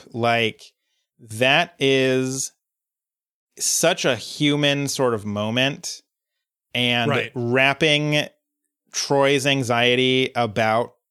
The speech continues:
Speaker 1: having this really difficult conversation up in this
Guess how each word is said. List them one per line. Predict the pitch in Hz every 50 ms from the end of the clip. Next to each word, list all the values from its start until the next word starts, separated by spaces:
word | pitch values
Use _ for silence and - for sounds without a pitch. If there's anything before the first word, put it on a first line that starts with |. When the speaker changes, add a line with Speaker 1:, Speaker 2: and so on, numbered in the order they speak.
| _ _ _ _ _ _ -
Speaker 1:
having | - - - 123 120 120 117 123 120 120 113 101
this | 101 113 117 110 - - - -
really | 135 117 107 107 117 123 127 131 131 120
difficult | 110 120 107 - 127 - - 120 117 113 -
conversation | - 120 113 113 110 110 110 - - 113 104 104 - - 123 123 123 127 135 139 - _ _ _ _ _ _ _ _ _ _ _ _ _ _ _ _ _ _ _ -
up | 131 135 139 - - - -
in | - 123 135 139 139 143 135 117
this | 104 120 123 123 117 - - - - -